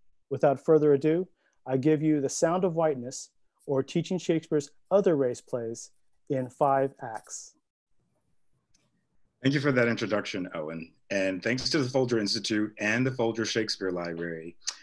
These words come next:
Speaker 2: the Mellon Initiative in Collaborative Research, and all viewers,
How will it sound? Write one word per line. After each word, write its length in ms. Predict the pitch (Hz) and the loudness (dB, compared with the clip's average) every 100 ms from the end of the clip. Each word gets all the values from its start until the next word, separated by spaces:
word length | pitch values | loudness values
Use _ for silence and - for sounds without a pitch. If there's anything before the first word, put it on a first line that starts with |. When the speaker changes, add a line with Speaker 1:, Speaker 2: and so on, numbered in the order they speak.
| - - 90 | -20 -16 -6
Speaker 2:
the 80 | |
Mellon 320 | 98 110 120 120 | 0 2 2 0
Initiative 760 | 110 110 117 117 110 110 107 | -4 -4 -2 -2 -2 -4 -4
in 200 | - 101 | -6 -6
Collaborative 480 | 95 101 98 98 90 | -4 -4 -4 -6 0
Research, 560 | 139 135 123 104 98 - | 0 2 0 0 -4 -6
and 180 | 101 95 113 | -8 -6 0
all 340 | 123 156 135 | 4 4 4
viewers, 600 | 113 123 82 73 85 | 2 0 0 -4 -8